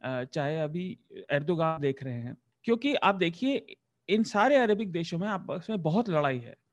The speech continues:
भयंकर लड़ाई है और अभी भी चल रही है। अगर हम तुर्की को देखें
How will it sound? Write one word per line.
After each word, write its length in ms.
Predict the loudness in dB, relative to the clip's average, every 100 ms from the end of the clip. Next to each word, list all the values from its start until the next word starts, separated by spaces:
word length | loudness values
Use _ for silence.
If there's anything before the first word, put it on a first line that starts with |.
| _ _ _
भयंकर 560 | -6 0 2 2 4 4
लड़ाई 280 | 4 4 2
है 140 | 0
और 200 | 0 0
अभी 300 | 2 2 2
भी 100 | 2
चल 220 | 2 2
रही 220 | 4 0
है। 240 | 0 -4 -14 _ _ -4
अगर 180 | 2 2
हम 100 | 4
तुर्की 380 | 2 2 -2
को 140 | 0 2
देखें 520 | 2 0 -6 -6